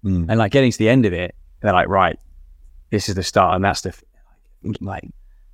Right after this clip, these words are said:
Speaker 2: I can't even see the finish. Like, <laughs>
Speaker 1: Yeah.
Speaker 2: and it's only,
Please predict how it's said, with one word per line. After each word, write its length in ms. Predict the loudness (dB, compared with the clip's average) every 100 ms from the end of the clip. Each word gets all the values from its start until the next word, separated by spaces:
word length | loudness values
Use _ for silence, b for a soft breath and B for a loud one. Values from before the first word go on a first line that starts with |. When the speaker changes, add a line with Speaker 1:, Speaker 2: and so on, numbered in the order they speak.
| _ -20 -18
Speaker 2:
I 60 | -10
can't 260 | 0 2
even 180 | 2 0
see 260 | -4 -2 -2
the 80 | -2
finish. 440 | -6 -10 -10 -6
Like, 380 | -4 -4 -8 -4
<laughs> 40 | 0
Speaker 1:
Yeah. 320 | 2 0 -2
Speaker 2:
and 80 | -2
it's 100 | 2
only, 240 | 2 2